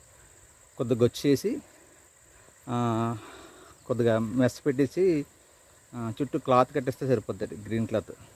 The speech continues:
ప్రస్తుతానికి గుడి కొద్ది బాగా ప్రయత్నం చేస్తాం. అప్పటి వరకు ఎటువంటి ఇబ్బంది లేకుండా సంవత్సరమైనా, రెండు సంవత్సరాలైనా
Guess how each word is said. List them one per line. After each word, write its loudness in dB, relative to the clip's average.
ప్రస్తుతానికి -4
గుడి 2
కొద్ది -2
బాగా 4
ప్రయత్నం -2
చేస్తాం. -2
అప్పటి -2
వరకు 0
ఎటువంటి 2
ఇబ్బంది 2
లేకుండా -2
సంవత్సరమైనా, -2
రెండు 0
సంవత్సరాలైనా -4